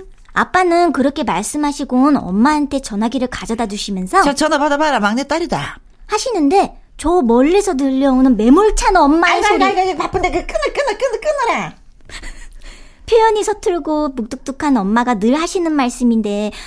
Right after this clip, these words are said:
Speaker 1: 아, 그날따라 가슴에 날아와 꽂혔습니다.
Speaker 2: 어.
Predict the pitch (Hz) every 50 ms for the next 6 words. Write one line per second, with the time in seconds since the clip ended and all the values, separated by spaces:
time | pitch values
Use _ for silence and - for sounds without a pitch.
0 | - - - - - - - 302 311 311 311 294 285 277 - - 285 240 254 277
1 | 277 277 269 262 254 262 254 - - - 202 208 - 262 247 247 240 202 - 233
2 | 190 190 196 202 - 285 294 - - - 277 - 285 269 269 277 - - - -
3 | - 185 180 175 175 175 175